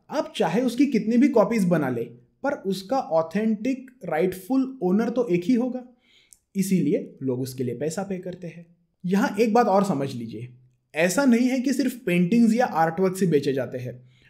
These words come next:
जैक डॉर्सी जो Twitter के फाउंडर है, उन्होंने अपना पहला ट्वीट भी ऐसे ही टोकनाइज करके बेचा है।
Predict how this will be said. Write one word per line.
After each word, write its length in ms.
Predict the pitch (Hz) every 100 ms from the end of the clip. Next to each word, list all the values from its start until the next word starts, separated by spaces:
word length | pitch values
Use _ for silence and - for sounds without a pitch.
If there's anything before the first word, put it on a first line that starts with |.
| _
जैक 280 | 147 160 196
डॉर्सी 420 | 190 190 185 226 240 -
जो 120 | 180 190
Twitter 340 | 165 151 175
के 60 | 185
फाउंडर 360 | 175 160 185
है, 280 | 196 247 - 196
उन्होंने 260 | 202 254
अपना 220 | 262 277 285
पहला 300 | 202 208 262 254
ट्वीट 340 | - 208 247 226
भी 160 | 233 - 170
ऐसे 280 | 175 180 233
ही 220 | 220 302 - - _ _ _ -
टोकनाइज 520 | 170 202 214 214 185
करके 320 | - 180 208
बेचा 300 | 180 175 202
है। 200 | 196 220